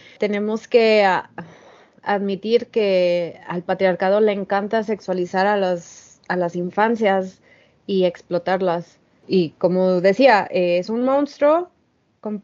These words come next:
o sea, mucho más grande el hablar de ese tipo de consentimiento.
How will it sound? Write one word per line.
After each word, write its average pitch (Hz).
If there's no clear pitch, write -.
o 190
sea, 185
mucho 226
más 285
grande 233
el 214
hablar 180
de 196
ese 190
tipo 196
de 190
consentimiento. 185